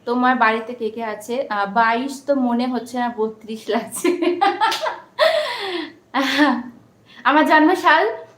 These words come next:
আহ, ছাব্বিশ দুই দুই হাজার দুই। এবার তোমরাই দেখো, বাইশ plus। তো এরকমই, হ্যাঁ, সবাই বলে যে আমাকে দেখে মনে হয় না আমার বয়স এত কম। আহ, তারপর YouTube ভিডিও দেখছি। আচ্ছা,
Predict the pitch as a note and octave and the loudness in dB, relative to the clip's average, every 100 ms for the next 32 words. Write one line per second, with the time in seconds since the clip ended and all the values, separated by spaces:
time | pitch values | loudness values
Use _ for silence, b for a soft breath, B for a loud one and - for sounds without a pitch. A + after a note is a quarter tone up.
0 | _ G3 A3 A#3 B3 A#3 A3 D4+ C#4+ D4+ | _ -6 -4 -4 -2 -2 0 -2 0 -2
1 | B3 C4 B3+ B3+ B3 B3 C#4 A#3 A#3 B3 | 0 2 2 2 -2 -2 -2 -2 -2 0
2 | C4 B3 B3 A3 G#3+ - B3+ G#3+ B3 - | 0 2 2 0 0 0 2 2 2 -2
3 | A#3 G#3+ B3 - - C4 C4 C4 C4+ D4 | 2 4 4 0 -2 2 4 4 4 4
4 | C#4+ C#4+ E4 - - _ B3 A#3+ B3+ A#3+ | 2 2 0 -4 -18 _ 2 2 2 0
5 | A#3+ B3+ A3+ A3+ A#3+ B3 G#3+ A3 A3 A3 | 2 2 2 0 0 -2 -2 0 -2 -4
6 | B3 A#3 A#3 C#4 A#3+ A#3 A#3+ A3+ A#3+ A#3 | -4 -2 -2 -2 -2 -4 -4 -2 -2 -2
7 | A3+ G#3 A3 - A#3+ A#3+ - A3 A#3+ D4+ | -2 -2 -2 -4 -6 -8 0 2 2 0
8 | B B B B B - G#3 G#3 G#3 G#3 | B B B B B -4 2 6 6 6
9 | G#3 A3 G#3+ A#3 A#3 B3 C#4 C4+ D4 B3 | 4 2 2 2 2 0 -2 0 0 0
10 | B3+ B3+ C#4 C#4 A3+ A#3 A3+ F#3+ G3+ G#3 | 0 4 4 4 0 -4 -6 -2 0 -2
11 | - G#3+ | -4 -4